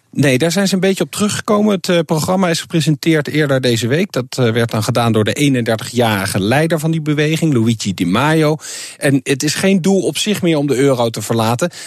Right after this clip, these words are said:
Maar hij houdt wel de deur open naar een, eh, referendum over de euro. Want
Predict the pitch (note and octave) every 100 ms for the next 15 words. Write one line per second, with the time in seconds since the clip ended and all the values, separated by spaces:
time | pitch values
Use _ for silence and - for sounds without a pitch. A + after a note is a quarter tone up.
0 | - B2 D#3+ F#3+ A#3 G#3 E3+ D#3+ E3 F#3+
1 | E3+ F3+ E3 D#3+ F3 D#3 C#3+ F3+ F3 D#3
2 | D3 B2+ C#3+ C#3 C3 C3+ C#3 D3+ - D3
3 | F#3 F#3 C#3+ C#3 C3+ B2 G2+ A#2+ A2 C#3
4 | E3+ - - D3 C#3+